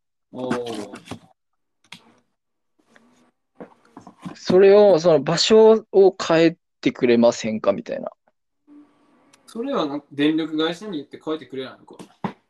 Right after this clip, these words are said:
Speaker 2: なんかね、建てた後、それやるのめちゃめちゃややこしいらしくて。
Speaker 1: そうなんだ。
Speaker 2: すごい手間かかるらしくて。
Speaker 1: うん。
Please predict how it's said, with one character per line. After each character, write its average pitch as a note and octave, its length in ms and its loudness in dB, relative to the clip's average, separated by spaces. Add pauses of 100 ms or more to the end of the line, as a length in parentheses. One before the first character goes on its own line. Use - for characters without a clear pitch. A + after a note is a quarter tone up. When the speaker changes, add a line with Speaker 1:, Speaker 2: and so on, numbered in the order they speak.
(960)
Speaker 2:
な C3+ 180 -4
ん C3+ 60 -4
か C#3 160 -2
ね、 B2+ 240 4
建 - 160 -4
て F3 160 2
た G3 220 2
後、 F3 600 4
そ - 240 -2
れ E3 140 4
や D#3 100 4
る C3+ 120 2
の A#2 140 0
め A2+ 180 -2
ち - 140 -10
ゃ D3 60 0
め C#3+ 100 0
ち D3 120 -6
ゃ F#3 40 4
や D#3+ 80 6
や B2+ 80 4
こ - 100 -10
し - 120 -10
い A2+ 80 -8
ら G#2 80 -6
し - 80 -16
く - 100 -20
て。 - 220 -10 (680)
Speaker 1:
そ D3 80 -10
う D3 80 -4
な B2+ 200 -10
ん A#2 60 -20
だ。 - 80 -20 (160)
Speaker 2:
す D3 380 -2
ご F3 140 4
い F3+ 80 2
手 C#3+ 160 0
間 C3 100 2
か B2 100 -8
か A2+ 120 0
る G#2+ 100 0
ら G2+ 80 -2
し - 80 -12
く - 100 -20
て。 A#2+ 240 -12 (540)
Speaker 1:
う C3+ 100 -16
ん。 B2 340 -16